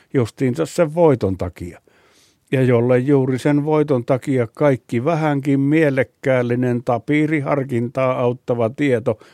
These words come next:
nimenomaan on kullan arvoisaa.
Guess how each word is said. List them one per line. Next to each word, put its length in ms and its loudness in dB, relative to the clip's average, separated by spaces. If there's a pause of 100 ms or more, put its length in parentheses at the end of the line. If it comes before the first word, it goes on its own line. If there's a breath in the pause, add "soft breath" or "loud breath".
(140 soft breath)
nimenomaan 1080 0
on 280 2
kullan 480 0
arvoisaa. 800 -2